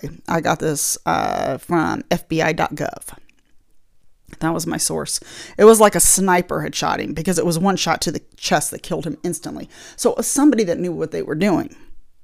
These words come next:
Um, in this case of Crystal's father, a ten thousand dollar reward. Um, if anybody knows anything, you can always call one eight hundred call F B I.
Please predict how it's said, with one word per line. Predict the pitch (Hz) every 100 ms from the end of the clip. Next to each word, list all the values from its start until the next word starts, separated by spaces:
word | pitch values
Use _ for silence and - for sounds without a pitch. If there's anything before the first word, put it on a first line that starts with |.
| _ - - - - 175
Um, | 180 170 - - - - - - - - - - - - 196
in | 190 208
this | 240
case | - - 180 170 - -
of | 180 -
Crystal's | 196 165 156
father, | 202 214 175 170 170 196 _ 185
a |
ten | 175 165 165 -
thousand | 202 262 262 190 156
dollar | 160 151 160 151 -
reward. | 170 165 180 - - - - - _ _ - _ _ _ _ - - 185
Um, | 185 180
if |
anybody | 220 370 359 320 202
knows | 185 175 196 190
anything, | 175 185 180 185
you | 180
can | - -
always | 185 185 190
call | - 180 170
one | 165 170
eight | 160
hundred | 175 180 180
call | - 175 170 170
F | 170 -
B | - 170
I. | - - -